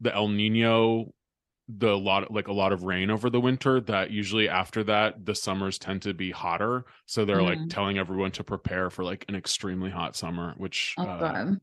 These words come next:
Speaker 1: I'm like, "I can, I don't think I can deal with it." 'Cause I don't have central air conditioning. I live in a hovel.
Speaker 2: Um, yeah, I love the heat.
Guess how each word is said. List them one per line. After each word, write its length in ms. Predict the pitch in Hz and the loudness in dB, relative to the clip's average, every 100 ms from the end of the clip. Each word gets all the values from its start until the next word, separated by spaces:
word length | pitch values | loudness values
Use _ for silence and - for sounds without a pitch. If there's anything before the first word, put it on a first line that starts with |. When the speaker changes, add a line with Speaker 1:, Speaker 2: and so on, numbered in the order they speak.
| - | -4
Speaker 1:
I'm 160 | 104 98 | -2 -2
like, 280 | 82 - - _ - | -2 -8 -20 _ -16
"I 60 | 98 | -12
can, 320 | - 107 98 | -6 -6 -4
I 120 | 110 | -2
don't 140 | 131 135 | -2 -2
think 140 | 101 | -6
I 60 | 87 | -8
can 160 | 85 | -10
deal 220 | 82 85 | -8 -6
with 180 | 95 95 | -6 -6
it." 200 | 80 92 _ _ _ _ _ _ _ _ _ _ _ _ _ _ _ _ | -8 -8 _ _ _ _ _ _ _ _ _ _ _ _ _ _ _ _
'Cause 80 | - | 6
I 60 | 156 | 8
don't 100 | 220 | 10
have 140 | 240 - | 8 8
central 320 | 202 214 180 | 6 6 4
air 160 | 151 | 4
conditioning. 640 | 214 170 95 - 80 80 85 | 2 0 0 -4 -8 -12 -4
I 80 | 120 | 2
live 180 | 135 175 | 6 6
in 100 | 156 | 6
a 80 | |
hovel. 600 | 104 - 160 104 85 107 - _ _ _ _ _ _ _ _ _ _ _ _ _ _ _ _ _ _ _ _ - | 4 2 0 0 -10 -12 -20 _ _ _ _ _ _ _ _ _ _ _ _ _ _ _ _ _ _ _ _ 2
Speaker 2:
Um, 880 | 208 202 196 190 190 196 190 - - _ _ _ _ _ _ _ _ _ _ _ - | 4 6 6 6 6 4 4 0 -6 _ _ _ _ _ _ _ _ _ _ _ 0
yeah, 720 | 180 175 156 151 151 135 - 175 | 4 4 6 6 4 2 0 2
I 540 | 185 185 202 226 240 | 4 4 4 2 0
love 600 | - 170 160 160 160 170 - - _ | -2 0 2 2 0 -6 -14 -20 _
the 100 | 190 | -8
heat. 640 | 170 170 165 165 151 - | -6 -4 -2 0 -2 -6